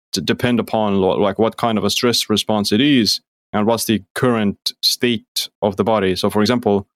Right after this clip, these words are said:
if you are exposed to the heat, then, uh, your body releases heat shock proteins,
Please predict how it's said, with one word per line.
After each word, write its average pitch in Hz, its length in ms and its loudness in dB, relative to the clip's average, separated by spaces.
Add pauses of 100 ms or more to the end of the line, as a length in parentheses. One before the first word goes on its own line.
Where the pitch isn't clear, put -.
(340)
if 104 160 2
you 110 140 4
are 95 420 2 (400)
exposed 110 500 0
to 110 60 -6
the 110 80 2
heat, 151 500 -4 (120)
then, 104 560 0
uh, 98 180 0
your 101 180 2
body 107 400 2
releases 110 440 2
heat 120 100 0
shock 107 180 -2
proteins, 127 560 0